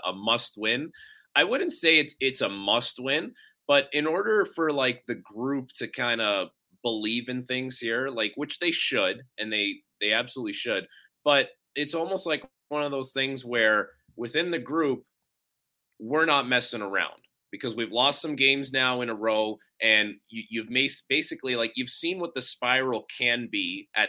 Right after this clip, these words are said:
times, although this year it hasn't really happened. Like, let's right the ship, and the best way to do that is, is to get a win. And so while it's not technically a must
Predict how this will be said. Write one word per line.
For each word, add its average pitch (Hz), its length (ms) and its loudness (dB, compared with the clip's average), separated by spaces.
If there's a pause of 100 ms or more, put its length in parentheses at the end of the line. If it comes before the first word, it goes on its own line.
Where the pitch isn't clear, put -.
(160)
times, 95 380 -2
although 104 200 -4
this 107 240 -6
year 113 140 -2
it 98 100 -4
hasn't 110 320 -4
really 95 220 -4
happened. 101 440 -2
Like, 110 260 2 (340)
let's 165 340 2
right 156 280 0
the 127 60 -2
ship, 123 320 -2
and 117 100 -4
the 110 60 -4
best 123 280 0
way 120 140 -2
to 107 100 -2
do 110 200 -8
that 104 220 4
is, 98 280 -4
is 101 220 -6
to 98 100 -14
get 95 180 0
a 87 60 -4
win. 107 340 0
And 95 100 -10
so 107 280 -2 (360)
while 127 220 0
it's 127 160 -4
not 151 300 0
technically 131 540 -2
a 101 40 -2
must 101 400 -4